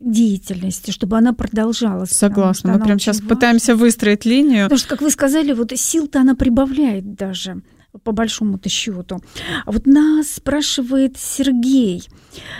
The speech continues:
Speaker 1: Помощь через интернет вы можете назвать волонтёрством?
Speaker 2: Э,
Speaker 1: Ну, можно
Speaker 2: немножко не хватает
Speaker 1: переписываться.
Speaker 2: им. А,
Speaker 1: Да.
Speaker 2: переписываться. А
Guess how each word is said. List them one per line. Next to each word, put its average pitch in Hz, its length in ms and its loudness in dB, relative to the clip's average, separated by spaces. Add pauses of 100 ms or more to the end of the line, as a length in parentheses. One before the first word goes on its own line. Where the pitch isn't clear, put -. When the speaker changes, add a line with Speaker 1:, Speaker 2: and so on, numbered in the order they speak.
(840)
Speaker 1:
Помощь 311 460 2
через 269 440 2
интернет 262 720 2
вы 196 120 -4
можете 262 420 0
назвать 208 560 -4
волонтёрством? 196 1080 -8 (2000)
Speaker 2:
Э, 233 40 0
Speaker 1:
Ну, 190 640 2
можно 196 260 2
Speaker 2:
немножко 214 400 0
не 208 120 2
хватает 190 540 -2
Speaker 1:
переписываться. - 40 -12
Speaker 2:
им. 180 180 -4
А, 185 240 2
Speaker 1:
Да. 202 80 -10
Speaker 2:
переписываться. 196 920 -2
А 247 40 -2